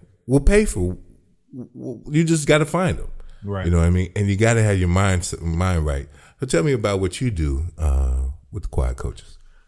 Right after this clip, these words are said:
Speaker 2: Well, I've been, I've been a personal development and professional development speaker for, uh, seventeen years now. So, uh, I know you guys can't see on the podcast per se, but behind me now is just part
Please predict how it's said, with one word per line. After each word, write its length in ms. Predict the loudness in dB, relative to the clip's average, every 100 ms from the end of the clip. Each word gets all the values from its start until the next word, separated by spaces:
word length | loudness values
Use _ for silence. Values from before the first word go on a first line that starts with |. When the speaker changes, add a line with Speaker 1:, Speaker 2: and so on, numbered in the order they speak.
| _ -4
Speaker 2:
Well, 220 | -2 -2
I've 200 | -2 -4
been, 120 | -6 -4
I've 180 | -2
been 220 | 0 -2 -2
a 220 | -2 -2
personal 420 | -2 -4 -2 -2
development 480 | 0 -2 -2 -4 -6
and 80 | -8
professional 580 | -8 -8 -6 -4 -2
development 540 | -2 -2 -2 -2 -6 -8
speaker 680 | -8 -6 -4 -4 -2 -4 -6 -8
for, 800 | -4 -2 -2 -2 -4 -4 -4 -6 -14 -14
uh, 180 | -6 -6
seventeen 600 | -2 0 2 2 0 0
years 400 | 0 0 0 0
now. 340 | 2 2 0 -2 -14 -20 -20 -16
So, 800 | -8 2 4 6 6 4 2 -2 -16 -16 -6
uh, 220 | -4 -2
I 80 | 2
know 80 | 4
you 160 | 4
guys 320 | 4 4 4 0
can't 300 | 0 0 -2 -12
see 380 | 0 2 4 2
on 180 | 2 0
the 60 |
podcast 920 | -2 -2 -2 -4 -4 -4 -4 -8 -12 -12
per 160 | -6 -6
se, 380 | -6 -6 -4 -6
but 360 | -6 -6 -6
behind 460 | -6 -4 -2 0 0
me 240 | 0 -2
now 400 | -2 0 -2 -2
is 180 | -6 -8
just 260 | -10 -14 _
part 380 | -8 -6 -6